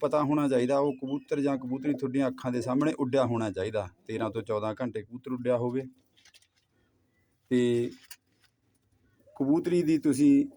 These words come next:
ਵੀ ਦੇਖੀ ਆ, ਮਤਲਬ ਉੱਡਦੀ ਹੋਈ ਕਬੂਤਰੀ ਵੀ ਦੇਖੀ ਹੋਈ ਆ, ਬਾਰਾਂ ਤੇਰਾਂ ਘੰਟੇ ਕਬੂਤਰੀ ਵੀ ਉੱਡੀ ਹੋਈ ਆ,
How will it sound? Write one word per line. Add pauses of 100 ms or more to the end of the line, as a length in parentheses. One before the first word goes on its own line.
(280)
ਵੀ
ਦੇਖੀ
ਆ,
ਮਤਲਬ
ਉੱਡਦੀ
ਹੋਈ
ਕਬੂਤਰੀ
ਵੀ
ਦੇਖੀ
ਹੋਈ
ਆ,
ਬਾਰਾਂ
ਤੇਰਾਂ
ਘੰਟੇ
ਕਬੂਤਰੀ
ਵੀ
ਉੱਡੀ
ਹੋਈ
ਆ,